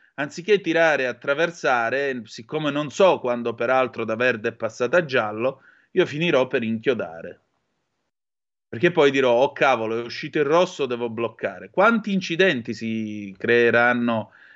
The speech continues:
ai semafori perché spunterà il rosso all'improvviso? Ecco, attenzione, perché abbiamo bisogno di un minimo di...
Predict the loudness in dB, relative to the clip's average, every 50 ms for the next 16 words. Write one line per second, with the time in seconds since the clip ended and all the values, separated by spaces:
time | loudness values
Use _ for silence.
0 | _ _ 0 2 2 2 2 0 0 2 2 2 2 0 -2 -4 -4 -2 -2 -4
1 | -4 -4 -6 -6 -6 -6 -6 -4 -2 0 2 4 4 6 4 4 2 0 -2 -4
2 | -4 -4 -4 -4 -4 -4 -4 -8 -8 -8 -10 -10 -6 -6 -6 -6 0 2 2 2
3 | 2 0 -4 _ _ _ _ _ _ _ _ _ _ _ _ _ _ _ _ _
4 | _ -6 0 0 0 0 0 -2 -6 -6 -6 -8 _ _ _ _ _ -2 -2 0
5 | 0 0 0 0 0 0 0 2 2 2 0 -2 -4 -6 -6 -6 -6 -2 0 0
6 | 0 0 0 -4 -6 -8 -4 0 0 0 2 0 0 -2 -2 -2 -2 0 0 0
7 | 0 2 2 0 0 -2 -2 -2 -4 -4